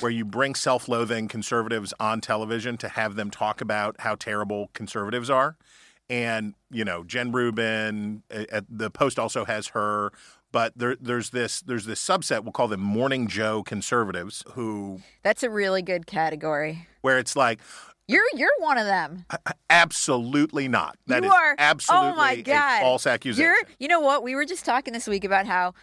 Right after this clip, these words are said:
Speaker 2: one of my obsessions has to be Chris is a lib, and then we're gonna do a montage
Speaker 1: <gasps>
Speaker 2: of, like, Chris's biggest lib moments, but this is why you're a Mo-,
Speaker 1: I'm s-,
Speaker 2: Morning
Speaker 1: I'm
Speaker 2: Joe conservative.
Speaker 1: I'm sorry.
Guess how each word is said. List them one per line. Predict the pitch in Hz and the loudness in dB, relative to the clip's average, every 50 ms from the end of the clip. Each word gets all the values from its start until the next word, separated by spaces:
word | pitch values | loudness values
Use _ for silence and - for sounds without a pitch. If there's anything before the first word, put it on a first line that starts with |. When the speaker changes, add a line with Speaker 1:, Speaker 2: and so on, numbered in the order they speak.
| _ _ _ _ _ - | _ _ _ _ _ -14
Speaker 2:
one | 208 196 190 208 214 214 | -12 -4 0 2 2 2
of | 214 | 2
my | 214 214 202 196 | 0 0 2 0
obsessions | 190 185 - - 208 214 - - 208 185 - | 0 -2 0 2 2 2 2 -2 -10 -4 0
has | 196 175 - | 0 0 0
to | - 180 | -2 -6
be | 175 170 165 | -6 -6 -6
Chris | - - 202 196 - - | -4 -4 -4 -4 -2 -4
is | 185 175 | -6 -4
a | 180 | -2
lib, | 170 165 170 170 175 196 240 - - | -2 0 0 2 2 0 0 -2 -6
and | 196 196 190 | -4 -2 -2
then | 185 180 | -2 -2
we're | 185 185 | -2 -2
gonna | 175 196 185 180 | -2 -2 -4 -2
do | 170 185 185 | -4 -4 -4
a | 180 | -2
montage | 170 175 180 190 208 233 - 233 190 170 165 160 170 175 202 214 | -2 -2 0 0 -2 -2 0 2 2 4 4 2 2 0 -2 2
Speaker 1:
<gasps> | 214 | 4
Speaker 2:
of, | 196 196 190 185 185 | 4 4 4 2 0
like, | 185 190 190 185 - | 2 2 2 2 0
Chris's | - - 233 220 - - 220 233 214 | 0 0 0 0 0 -4 -10 -10 -4
biggest | 202 214 202 185 196 - - | -2 -2 0 0 -2 -4 -2
lib | 190 214 269 294 | 2 2 2 2
moments, | 254 240 208 190 185 180 185 185 196 - | 2 -2 0 0 0 0 -2 -2 -4 -4
but | - 220 214 | -6 -8 -6
this | - 240 240 - | -6 -8 -4 -4
is | 262 247 | -6 -2
why | 226 214 208 214 220 | 0 0 0 0 0
you're | 226 214 220 | 0 0 0
a | 214 202 | 0 0
Mo-, | 190 190 | 2 4
Speaker 1:
I'm | 196 254 320 370 | 4 4 4 2
s-, | 185 190 | 0 0
Speaker 2:
Morning | 190 190 190 202 196 196 | 0 0 0 0 2 2
Speaker 1:
I'm | 202 302 | 2 4
Speaker 2:
Joe | 180 180 180 | 4 0 -2
conservative. | 185 - 220 214 - 262 285 415 508 494 - 156 - | -4 -6 -10 -6 0 2 2 2 2 -2 -2 0 4
Speaker 1:
I'm | - 175 240 254 | 4 4 4 4
sorry. | - - 139 131 | 4 4 4 4